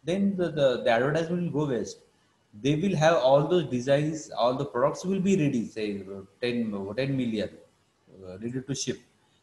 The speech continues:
And then they will advertise. That means people will, uh, keep asking and they will, will be immediately supplying it. So that rate of production should match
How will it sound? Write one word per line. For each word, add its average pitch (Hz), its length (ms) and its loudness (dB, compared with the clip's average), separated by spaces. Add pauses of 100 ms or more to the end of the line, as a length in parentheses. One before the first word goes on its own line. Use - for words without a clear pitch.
(200)
And 123 180 -2
then 202 180 6
they 190 120 8
will 185 120 6
advertise. 123 400 4
That 120 220 0
means 175 220 -4 (120)
people 147 280 -2
will, 175 180 0
uh, 113 460 -8 (100)
keep 180 180 -2
asking 147 420 -2
and 147 180 -2
they 151 100 0
will, 156 180 -4
will 151 160 -2
be 160 140 -2
immediately 135 360 -6
supplying 107 460 -4 (100)
it. - 60 -18 (400)
So 139 80 -4
that 143 200 4
rate 151 200 4
of 180 160 2
production 151 500 2
should 147 420 -6
match 127 480 0